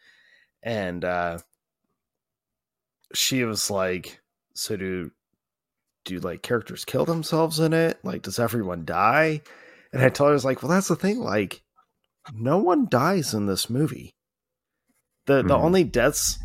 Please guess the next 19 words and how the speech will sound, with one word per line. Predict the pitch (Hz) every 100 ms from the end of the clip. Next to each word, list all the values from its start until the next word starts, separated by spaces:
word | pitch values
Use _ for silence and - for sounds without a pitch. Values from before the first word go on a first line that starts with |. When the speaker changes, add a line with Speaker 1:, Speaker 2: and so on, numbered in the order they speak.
| -
Speaker 1:
that | 139
you | 107
see | 113 123
in | 131
the | 120
movie | 113 131 147
is | - 123 98
the, | - 120 95 - -
the | 107
gang | - 123 131 98 87 - _ _ _ _ _ _ _ -
guys | 107 101
that | 101
get | 104 -
shot | - 87 82
up | -
Speaker 2:
Yeah. |
Speaker 1:
in | 101
the | 98
car. | - 151 180 -